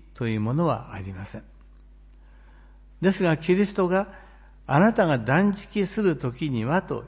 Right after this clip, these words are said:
言われました。ですから、キリストは断食を否定したり、禁じたりはしていない。まあ、今日も断食をされる方々もおられます。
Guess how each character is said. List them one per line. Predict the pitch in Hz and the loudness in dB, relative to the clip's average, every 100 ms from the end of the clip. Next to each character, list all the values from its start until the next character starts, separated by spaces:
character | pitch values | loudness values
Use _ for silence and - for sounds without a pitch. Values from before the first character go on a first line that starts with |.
| - | -10
言 | 110 | -6
わ | 98 | -6
れ | 95 | -6
ま | 101 | -10
し | 104 | -14
た。 | - - - - - - - - - - - - - - - - - - - - | -18 -20 -20 -20 -20 -20 -20 -20 -20 -20 -20 -20 -20 -20 -20 -20 -20 -20 -20 -4
で | 143 151 | 2 2
す | |
か | 151 135 | 4 2
ら、 | 131 | 2
キ | 143 | 0
リ | 139 | -2
ス | 135 | -2
ト | - | -2
は | 135 160 - - - - | -2 -2 -8 -20 -18 -4
断 | 117 131 131 | 0 2 0
食 | 127 - | -4 -4
を | 123 120 | -2 -2
否 | - | -6
定 | - 139 135 | -6 -4 -4
し | - | -4
た | 156 | -4
り、 | 127 101 - - - - | -2 -6 -12 -20 -20 -20
禁 | - 170 175 | -6 0 0
じ | 165 165 | -2 -4
た | 190 | -2
り | 196 | -2
は | 147 113 | -2 -4
し | |
て | - 120 | -8 -8
い | 110 110 | -6 -6
な | 110 | -8
い。 | 95 - - - - - - - - - - - - | -10 -20 -20 -20 -20 -20 -20 -20 -20 -20 -20 -20 -4
ま | 127 | 0
あ、 | 117 | 2
今 | 131 120 | 4 2
日 | 104 110 | 2 -2
も | 143 180 - - 107 | -4 -4 -14 -18 -4
断 | 110 104 | -2 -2
食 | 101 - | -8 -8
を | 110 110 | -8 -6
さ | 123 | -8
れ | 123 123 | -6 -6
る | |
方 | 117 117 156 | -8 -8 -8
々 | 151 107 | -8 -8
も | 104 | -8
お | |
ら | 104 127 | -8 -8
れ | 131 | -6
ま | 135 | -6
す。 | 135 | -8